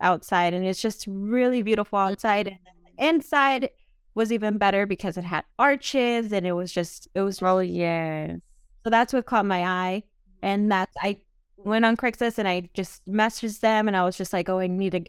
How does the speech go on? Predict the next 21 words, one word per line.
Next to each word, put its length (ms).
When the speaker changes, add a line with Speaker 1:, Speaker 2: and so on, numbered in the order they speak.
Speaker 1:
I 120
need 200
to 120
go 160
view 260
it." 220
And 180
I 80
was 140
just, 260
I 120
was 120
determined. 640
I 100
was 220
very 240
determined 540
to 80
get 140
it 160
done, 340